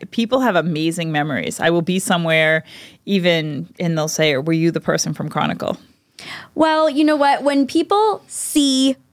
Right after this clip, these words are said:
Speaker 2: good people, they remember that. And you definitely have that energy, and everything that you do and exemplify just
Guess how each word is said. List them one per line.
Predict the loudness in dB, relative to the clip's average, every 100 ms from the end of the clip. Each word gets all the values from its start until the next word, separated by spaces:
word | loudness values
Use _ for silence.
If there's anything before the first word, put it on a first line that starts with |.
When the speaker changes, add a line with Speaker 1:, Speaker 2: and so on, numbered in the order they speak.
| 0
Speaker 2:
good | 2 2 -2
people, | -2 0 2 2 0 -2 -10 -6
they | 0 2
remember | 2 2 0 0
that. | 0 2
And | 4 4
you | 4 4
definitely | 2 0 2 4 4
have | 2 2 0 0 0
that | 0 0
energy, | 0 2 0 2 2
and | 2 0 0
everything | 2 2 2 4 4
that | 2
you | 2 4 2 0 -8 -6 2 2
do | 4 4 4 2
and | -2
exemplify | -2 0 2 2 0 2 2 4 2 2 -2 0
just | 0 0 -2